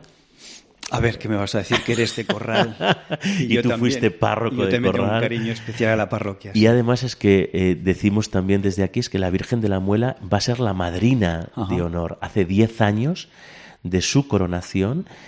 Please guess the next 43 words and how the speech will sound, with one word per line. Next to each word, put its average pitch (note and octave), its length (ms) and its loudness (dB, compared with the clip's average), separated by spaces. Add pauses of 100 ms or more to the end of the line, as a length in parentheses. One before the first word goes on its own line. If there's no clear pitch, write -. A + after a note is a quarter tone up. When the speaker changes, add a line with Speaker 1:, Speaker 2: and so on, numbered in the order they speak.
(220)
Speaker 2:
y F#2+ 100 4
vendrá F#2 340 6
la C3+ 100 6
imagen G2+ 500 0 (280)
a C#3+ 120 -4
Speaker 1:
Ujú. - 80 -8
Speaker 2:
Mocejón. D#3+ 500 -6
Speaker 1:
Ujú. A#2+ 100 -12 (100)
Speaker 2:
Vendrá F#2 400 -4
la F2+ 80 -2
imagen. F#2+ 540 -4
Yo F2+ 140 -2
estoy F2+ 220 -4
muy F2 160 2
agradecido E2+ 680 2 (520)
porque, F2+ 240 0
como F2 220 2
bien F2+ 180 4
dices, F2+ 240 0
Juan, F#2+ 280 -2
pues F2 180 -4
yo F2+ 160 2
me, F2 320 -2 (160)
me F#2 140 -4
he F2+ 40 -6
criado F2+ 380 -4
allí F2+ 160 -2
en F2+ 100 0
Corral F#2 440 0
y F#2 160 -2
mi F2+ 180 -4
primera F#2 400 -6
imagen F#2 420 -6
de F2+ 80 -4
la F2 100 -4
Virgen F#2 300 -4
ha F2+ 60 -6
sido F#2 160 -2
la E2+ 80 -2
Virgen F2 260 -8
de F2 60 -6
la E2 80 -8
Muela. E2+ 240 -10